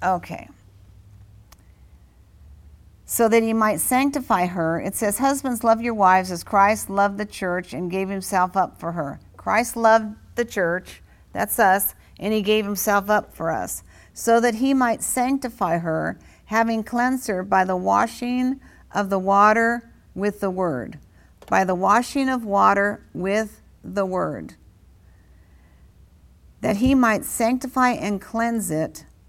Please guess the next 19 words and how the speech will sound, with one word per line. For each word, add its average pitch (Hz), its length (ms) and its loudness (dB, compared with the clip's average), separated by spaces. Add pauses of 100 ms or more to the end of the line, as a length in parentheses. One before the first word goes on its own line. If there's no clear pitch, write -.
(180)
us, 180 480 0 (300)
with 196 180 -6
the 196 100 -2
washing 220 800 0 (160)
of 185 180 -4
the 185 100 -2
water 190 640 0 (460)
by 190 160 0
the 185 140 -4
word. 185 460 -4 (1120)
By 190 220 0
the 185 100 -2
washing 277 960 0 (720)
of 208 200 0
the 285 100 2
water 220 640 4 (480)
by 190 640 2 (260)
the 196 200 -6
word. 175 460 -6